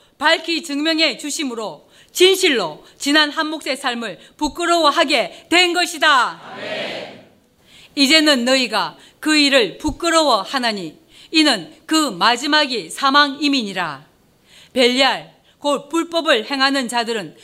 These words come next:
Speaker 1: 육체의 삶이 끝나는 날, 영원한 사망, 곧 둘째 사망인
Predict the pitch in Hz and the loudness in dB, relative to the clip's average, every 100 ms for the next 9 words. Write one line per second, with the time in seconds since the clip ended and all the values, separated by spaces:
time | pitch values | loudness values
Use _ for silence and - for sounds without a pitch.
0 | - 262 311 - 349 247 - 269 262 285 | -10 -4 -4 -2 0 0 0 -2 0 0
1 | 277 320 302 302 233 185 202 156 - _ | -2 -2 0 2 0 -2 -4 -4 -10 _
2 | _ - - 247 269 311 330 285 196 - | _ -20 -2 2 4 4 4 2 -2 -10
3 | 226 233 165 - _ _ - 294 - - | -6 -6 -6 -14 _ _ -4 0 0 -4
4 | 269 269 330 311 302 226 226 226 190 | -6 -2 2 2 0 -4 -4 -6 -10